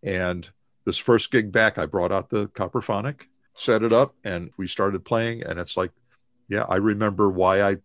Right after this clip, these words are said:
love the snare. You know, it hasn't, that hasn't faded. It's still there for me. It's still a, an amazing snare. So between the two of those, I alternate between the two of those on local gigs. I can't take the Black Beauty on the road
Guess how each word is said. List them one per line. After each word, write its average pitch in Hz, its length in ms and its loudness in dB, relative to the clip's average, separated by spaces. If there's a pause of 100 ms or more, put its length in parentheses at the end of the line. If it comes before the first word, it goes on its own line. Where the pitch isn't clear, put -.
love 90 220 -2
the 104 80 -2
snare. - 460 -6
You 95 100 -12
know, 87 140 -10
it 90 80 -10
hasn't, 95 260 -4 (160)
that 113 140 4
hasn't 113 320 0
faded. 107 440 0 (340)
It's 104 180 -2
still 110 300 2
there 95 160 0
for - 160 -8
me. 80 240 -14
It's 95 160 -8
still 92 400 -6 (100)
a, - 40 -8 (180)
an 90 80 -6
amazing 90 360 -10
snare. 87 300 -10 (300)
So - 120 0
between 170 380 2
the 143 80 2
two 147 220 6
of 117 80 6
those, 92 200 2
I 107 100 2
alternate 107 420 0
between 98 280 -10
the 95 80 -6
two 95 200 -2
of 90 60 -2
those 90 200 -2
on 90 80 -6
local 87 300 -4
gigs. 90 280 -8 (360)
I 113 160 0 (100)
can't 175 320 0
take 151 240 -2
the 131 80 -2
Black 127 320 -2
Beauty 127 320 -2
on 110 140 -4
the 98 80 -4
road 107 500 0